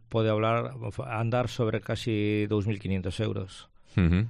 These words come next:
Speaker 2: De todos os xeitos, eh, duran anos, non?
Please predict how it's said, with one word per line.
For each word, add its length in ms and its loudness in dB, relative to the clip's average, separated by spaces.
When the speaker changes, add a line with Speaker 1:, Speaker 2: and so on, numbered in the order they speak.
Speaker 2:
De 160 2
todos 240 4
os 80 -2
xeitos, 560 2
eh, 400 0
duran 320 4
anos, 320 0
non? 240 2